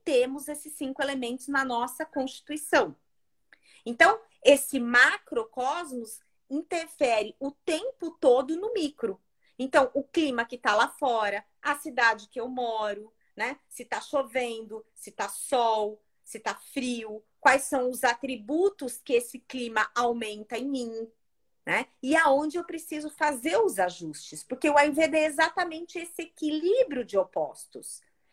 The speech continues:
Então, se eu tô seca, com o intestino preso, a mente muito sutil, a minha digestão instável, isso significa que o dosha vata, que representa ar e espaço,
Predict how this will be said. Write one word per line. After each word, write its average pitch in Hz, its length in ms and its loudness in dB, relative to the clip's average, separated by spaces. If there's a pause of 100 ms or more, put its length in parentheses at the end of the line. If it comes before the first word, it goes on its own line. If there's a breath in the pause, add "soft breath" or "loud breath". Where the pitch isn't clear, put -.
(120)
Então, 311 300 4
se - 180 -6
eu 320 140 0
tô 262 400 6 (260)
seca, 277 1120 -2 (240)
com 262 100 -6
o 254 40 -4
intestino 277 640 -6
preso, 262 760 0
a 226 120 2
mente 285 340 -6
muito 294 300 -6
sutil, 285 960 -2 (120)
a 226 120 6
minha 285 280 0
digestão 277 580 -4
instável, 254 1000 -2 (200)
isso 262 220 -14
significa 262 720 -4
que 294 160 -10
o 226 80 -8
dosha 233 640 8
vata, 214 640 2
que - 160 -20
representa 226 760 -8
ar 220 280 0
e - 20 -14
espaço, 254 720 -6